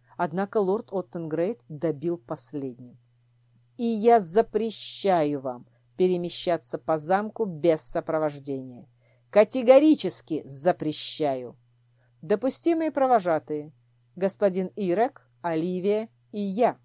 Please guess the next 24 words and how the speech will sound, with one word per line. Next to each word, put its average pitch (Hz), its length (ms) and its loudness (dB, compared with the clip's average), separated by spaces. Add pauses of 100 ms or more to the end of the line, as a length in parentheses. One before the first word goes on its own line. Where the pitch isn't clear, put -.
(840)
Им 240 180 0
обоим 294 400 2
я 240 160 4
доверяю 196 460 2
как - 160 -6
самому 160 380 -8
себе, 139 500 -12 (420)
и 220 100 -2
они 208 300 2
оба 208 380 4
способны 165 580 -4
противостоять 160 720 -6
любой 208 680 2 (200)
грозящей 175 720 0
вам 156 360 -6
опасности». - 800 -6 (1900)
Некоторое 214 500 -6
время 196 360 -6
я 196 140 -6
в 165 260 -10
ужасе 240 420 -6
взирала 220 400 -4
на 214 160 -8
герцога. 160 640 -10